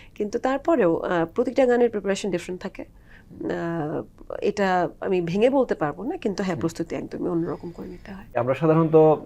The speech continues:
Speaker 2: জনপ্রিয় হয়ে যাওয়া গানগুলো এই অনুষ্ঠানে দেখাই, তবে আজ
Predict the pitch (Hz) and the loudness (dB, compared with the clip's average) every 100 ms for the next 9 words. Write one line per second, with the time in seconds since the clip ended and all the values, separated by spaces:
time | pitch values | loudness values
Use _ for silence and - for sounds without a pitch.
0 | - - 131 135 143 160 151 127 143 143 | -10 -4 2 4 6 6 6 6 4 4
1 | 143 123 120 117 117 117 - - 131 123 | 4 2 2 2 4 4 2 -4 -4 -4
2 | 120 123 120 - 131 110 - 131 120 117 | -6 -4 0 -2 -2 -8 -6 4 8 8
3 | 151 - | 6 0